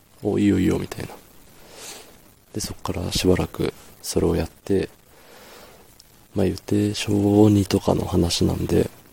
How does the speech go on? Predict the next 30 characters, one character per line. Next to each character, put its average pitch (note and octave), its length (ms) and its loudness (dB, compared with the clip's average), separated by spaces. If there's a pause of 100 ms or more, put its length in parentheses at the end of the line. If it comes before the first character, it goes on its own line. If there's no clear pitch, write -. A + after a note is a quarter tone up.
(880)
ま F2+ 80 -4
あ - 20 -4
一 E2+ 220 -4
年 E2+ 260 0
経 - 140 -10
っ - 40 -10 (100)
た - 100 -4
か F#2 140 0
な F#2 160 2
ぐ F#2+ 100 0
ら - 100 0
い - 40 -2
で - 120 -10
多 - 120 -2
分 E2+ 140 0
飽 - 120 -2
き - 100 -10
て - 120 -10
た - 100 -4
ん - 40 -6
で - 60 -8
す - 140 -4
よ。 - 100 -4 (1080)
で、 G2 140 -6
し - 180 -4
ば G#2 100 0
ら G2 120 2
く - 280 -4 (100)
も F#2 260 0
う、 - 100 -10